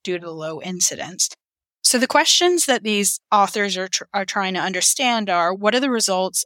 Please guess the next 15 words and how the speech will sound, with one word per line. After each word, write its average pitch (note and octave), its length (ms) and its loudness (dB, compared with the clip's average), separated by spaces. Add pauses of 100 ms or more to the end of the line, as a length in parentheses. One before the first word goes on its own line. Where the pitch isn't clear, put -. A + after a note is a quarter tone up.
(140)
of F3+ 160 -20
G G#3+ 220 -2
B A#3 200 -2
S F#3+ 360 2
six, - 720 -2
so - 160 0
six - 500 0
of G3+ 280 0
these F#3 400 -2 (300)
serotypes G3+ 960 0 (340)
in G#3 160 2
pregnant A3+ 420 0
women, F#3 520 -6 (640)
and A3 160 4
examining G#3+ 640 4